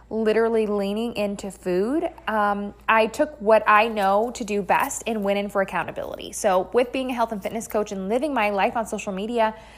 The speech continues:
I went straight up to, like, "Okay, I'm tracking my food. I'm gonna share my food with you because I know me and I can, can convince me of anything."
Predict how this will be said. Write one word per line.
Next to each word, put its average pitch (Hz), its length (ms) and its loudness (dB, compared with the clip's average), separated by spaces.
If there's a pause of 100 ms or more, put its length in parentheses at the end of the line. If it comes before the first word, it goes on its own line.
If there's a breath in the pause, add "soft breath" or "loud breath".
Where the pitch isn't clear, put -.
(300 loud breath)
I 214 280 6
went 269 180 -2
straight 214 240 2
up 214 140 4
to, 233 100 -4
like, 196 220 0
"Okay, 220 200 2
I'm 202 120 2
tracking 208 340 -4
my 202 140 -2
food. 180 220 -6
I'm 185 100 0
gonna 202 160 -2
share 226 260 0
my 285 180 2
food 240 280 -4
with 214 180 0
you 196 100 -4
because 196 600 2 (560 loud breath)
I 233 240 4
know 277 240 0
me 226 540 -4
and 233 180 -2
I 196 180 4
can, 285 220 -2
can 311 220 -4
convince 277 500 -2
me 277 200 -2
of 196 140 -2
anything." 180 460 -6